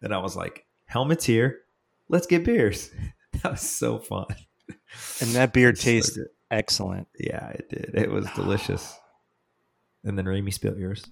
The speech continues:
Speaker 1: But that's another story. <laughs>
Speaker 2: I didn't see him spill it, so
Speaker 1: Echo's
Speaker 2: technically
Speaker 1: arm
Speaker 2: he didn't have to.
Speaker 1: just knocked it over.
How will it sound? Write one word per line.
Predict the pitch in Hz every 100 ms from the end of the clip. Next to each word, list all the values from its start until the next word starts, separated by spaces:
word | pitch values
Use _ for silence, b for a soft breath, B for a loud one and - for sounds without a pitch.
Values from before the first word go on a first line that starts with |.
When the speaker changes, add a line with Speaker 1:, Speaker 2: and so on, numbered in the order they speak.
| - -
Speaker 1:
But | 110
that's | 113 110
another | 110 110
story. | 107 107 101 - -
<laughs> | 107 - - - - - - - - _ - _ _ _ B B B
Speaker 2:
I | 120
didn't | 123
see | - 117
him | 104
spill | - 104 101
it, | 101 -
so | 104
Speaker 1:
Echo's | 98 101
Speaker 2:
technically | 95 95
Speaker 1:
arm | 98 98
Speaker 2:
he |
didn't | 95 95
have | 101
to. | 110
Speaker 1:
just | 101 -
knocked | 101 101 101 101 -
it | 104
over. | 104